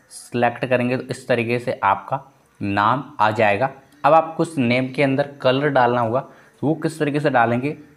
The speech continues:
वो मैं आपको बता देता हूँ। लोगो पर क्लिक करेंगे, साइड में स्लाइड करेंगे, यहाँ पर टेक्स्ट रोड पर क्लिक करेंगे, इमेज पर क्लिक करेंगे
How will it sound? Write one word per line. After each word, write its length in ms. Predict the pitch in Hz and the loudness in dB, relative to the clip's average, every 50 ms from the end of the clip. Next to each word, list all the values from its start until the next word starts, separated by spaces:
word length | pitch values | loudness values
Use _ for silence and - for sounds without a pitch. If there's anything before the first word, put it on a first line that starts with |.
| - _ 117 | -14 _ -2
वो 100 | 120 127 | 0 2
मैं 100 | 135 131 | 2 2
आपको 240 | 131 131 - 135 127 | 0 0 -2 -2 0
बता 300 | 123 107 95 107 104 98 | 2 2 4 4 2 2
देता 180 | 92 90 95 | 2 -2 -4
हूँ। 200 | 90 90 90 87 90 - - _ _ _ _ _ _ | -4 -4 -6 -8 -10 -14 -20 _ _ _ _ _ _
लोगो 400 | 127 117 120 139 156 156 170 190 185 | 0 2 2 4 4 4 4 4 4
पर 200 | 175 185 185 - | 4 2 2 2
क्लिक 200 | 175 180 160 156 | 0 0 2 2
करेंगे, 260 | 165 160 160 175 160 | 2 2 4 2 2
साइड 320 | - - 147 131 131 139 | 2 4 4 4 4 4
में 120 | 151 156 156 | 2 0 0
स्लाइड 480 | - - - 127 131 127 135 143 147 | -2 -2 0 4 4 4 4 4 2
करेंगे, 260 | 139 143 143 143 143 139 | 2 2 2 2 2 0
यहाँ 260 | 123 117 117 123 135 | 0 0 0 0 0
पर 280 | 143 143 - - - _ | -2 -4 -6 -10 -4 _
टेक्स्ट 340 | 131 131 131 - - - - | 0 0 0 -4 -8 -4 0
रोड 220 | 151 165 151 160 160 | 2 2 2 0 -4
पर 60 | 147 | -2
क्लिक 160 | - 151 147 | -2 0 0
करेंगे, 240 | 147 143 147 147 139 | 2 0 0 0 -2
इमेज 420 | 110 139 139 127 131 135 139 131 135 | -2 -2 0 2 2 2 2 0 -2
पर 140 | - 151 151 | -6 -6 -6
क्लिक 240 | 151 151 156 147 | -2 -2 -2 -2
करेंगे 360 | 151 139 139 139 147 156 147 | 0 0 0 0 0 -2 -6